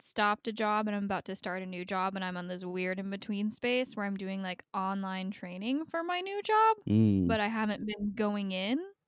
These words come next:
Speaker 1: So I've just been sitting at home for the most part because I couldn't, I couldn't start the training until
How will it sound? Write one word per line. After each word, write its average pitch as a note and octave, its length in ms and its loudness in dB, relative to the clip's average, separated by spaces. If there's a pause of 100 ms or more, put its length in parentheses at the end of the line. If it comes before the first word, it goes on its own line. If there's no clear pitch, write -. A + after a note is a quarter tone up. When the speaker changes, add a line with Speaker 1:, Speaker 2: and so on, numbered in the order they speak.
(420)
Speaker 1:
So G3 760 0 (300)
I've G3+ 400 2
just F#3+ 320 -8
been E3+ 220 -6
sitting F3 340 -6
at F#3 140 -6
home G3+ 340 -2
for G#3+ 140 -4
the G#3 100 0
most G#3+ 320 -2
part G3+ 420 2 (480)
because G3+ 280 -4
I F#3 40 -6
couldn't, F#3+ 240 -8 (360)
I A3+ 80 4
couldn't D#4+ 240 2
start A#3 300 2
the A#3+ 80 0
training A3 400 0
until G3 300 -2